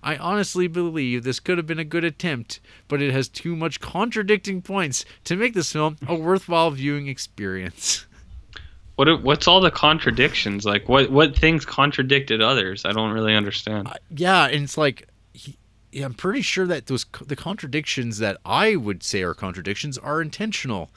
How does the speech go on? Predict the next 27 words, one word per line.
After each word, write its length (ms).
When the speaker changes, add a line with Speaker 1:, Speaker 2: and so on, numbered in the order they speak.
Speaker 1:
and 120
they're 60
not 140
even, 200
like, 180
necessarily 540
contradictions. 1400
It's 100
like, 160
again, 420
back 220
to 140
the, 140
like, 280
final, 520
like, 180
scene 340
of 80
this 180
movie, 320
which 240
is, 140
like, 360
quotations 800
from 460
Martin 360
Luther 340